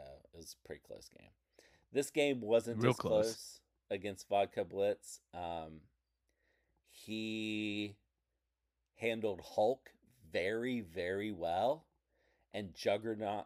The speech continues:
Speaker 1: I mean, sorry, and Magneto even better.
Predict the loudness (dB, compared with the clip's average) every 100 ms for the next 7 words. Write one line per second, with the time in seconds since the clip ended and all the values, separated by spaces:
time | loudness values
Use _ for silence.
0 | _ -4 -4 -8 -2 -2 -2 -8 -2 -2
1 | -4 -8 -2 2 2 0 _ -10 -8 -4
2 | -4 -4 -4 -2 -2 -4